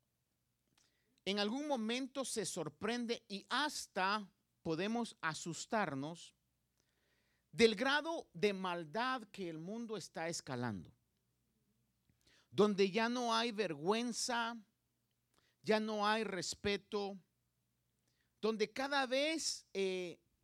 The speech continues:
la libertad se torna aún más y más desafiante al concepto de autoridad, eh, social, autoridad, eh,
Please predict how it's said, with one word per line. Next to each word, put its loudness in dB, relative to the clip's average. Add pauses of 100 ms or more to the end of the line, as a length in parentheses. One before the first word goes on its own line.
(140)
la 0
libertad 0
se -4
torna -4
aún -4
más -4
y -8
más -2
desafiante -2
al -2
concepto -2 (340)
de 2
autoridad, 2 (580)
eh, -2
social, 0 (120)
autoridad, -2
eh, -6